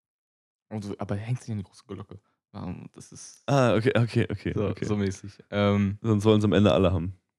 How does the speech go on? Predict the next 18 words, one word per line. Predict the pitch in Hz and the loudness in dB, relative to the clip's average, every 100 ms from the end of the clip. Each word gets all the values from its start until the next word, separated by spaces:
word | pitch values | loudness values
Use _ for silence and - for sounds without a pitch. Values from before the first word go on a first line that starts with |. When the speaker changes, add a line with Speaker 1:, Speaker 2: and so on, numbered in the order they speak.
| _ _ _ _ | _ _ _ _
Speaker 1:
ja. | 90 82 85 | -10 -8 -6
Speaker 2:
Dann | 95 | -4
wird | 104 | -4
sich, | - | -2
dann | 101 98 | -2 -2
wird | 90 | -2
die | |
Sparte | 92 104 98 | 0 2 2
verkauft | 95 101 - 98 98 - | 2 -4 2 2 2 -4
und | |
dann | 80 85 | -6 -6
Speaker 1:
Ich | 98 | -8
weiß | 92 | -10
gar | - | -8
nicht, | 104 | -6
ob | 98 | -4
du | |
denn | 95 87 | -4 -6